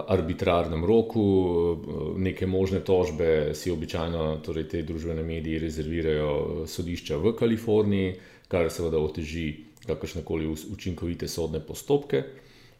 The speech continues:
Um, tudi da do tega pride, običajno seveda je potrebno zelo veliko časa, v tem času lahko ljudje to že tisočkrat delijo, kar se je pokazalo pač tudi v včerajšnjem primeru v, a, v Krškem, in to je ta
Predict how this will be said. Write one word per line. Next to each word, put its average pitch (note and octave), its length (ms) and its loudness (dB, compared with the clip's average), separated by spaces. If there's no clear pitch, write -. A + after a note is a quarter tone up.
Um, G2 380 2
tudi G#2 240 2
da G2 80 6
do F#2 100 4
tega F#2+ 280 2
pride, G#2 340 4
običajno E2+ 460 -2
seveda E2+ 220 -2
je D#2 60 -6
potrebno D#2+ 340 -4
zelo E2+ 220 -2
veliko E2 300 -6
časa, F2+ 360 -2
v D#2 80 -4
tem E2 160 -4
času D2+ 300 -4
lahko D2+ 280 -6
ljudje D2+ 320 -4
to D2+ 160 -6
že C#2+ 200 -6
tisočkrat - 680 -8
delijo, F#2 460 2
kar D#2 120 -4
se - 120 -8
je D2 60 -16
pokazalo D2 480 -6
pač - 180 -10
tudi C2+ 200 -12
v C#2 160 -8
včerajšnjem C#2 560 -6
primeru C#2 400 -8
v, C2+ 220 -8
a, - 220 -8
v D#2 240 -6
Krškem, G#2 640 4
in D#2+ 140 -6
to F#2 100 0
je F2 100 0
ta D#2 280 2